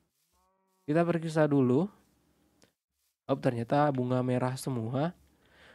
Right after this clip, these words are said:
Oke, kita langsung aja meriksa villagernya. Oh, di sana juga ada sweet berry. Kita ambil aja sweet berry-nya. Kok sweet berry?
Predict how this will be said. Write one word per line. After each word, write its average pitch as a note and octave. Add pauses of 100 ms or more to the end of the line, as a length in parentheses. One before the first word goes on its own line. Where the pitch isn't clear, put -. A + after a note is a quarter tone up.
Oke, F#3
kita G3+
langsung F#3
aja B2
meriksa C3
villagernya. B2 (640)
Oh, G3
di C3+
sana C#3
juga C#3
ada B2+ (560)
sweet C3+
berry. C3+
Kita D#3+
ambil C#3+
aja B2
sweet C3+
berry-nya. B2+ (800)
Kok B2
sweet C3+
berry? D#3+